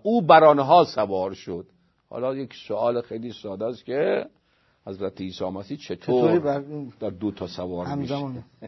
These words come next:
Speaker 1: <laughs> توجه فرمودید؟ خب، باز در اختلاف بین اناجیل،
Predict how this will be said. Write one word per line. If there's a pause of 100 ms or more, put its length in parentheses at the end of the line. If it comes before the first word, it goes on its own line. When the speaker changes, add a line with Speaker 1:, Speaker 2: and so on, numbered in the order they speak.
(460)
Speaker 1:
<laughs>
توجه
فرمودید؟ (560)
خب، (2250)
باز (2250)
در
اختلاف
بین
اناجیل،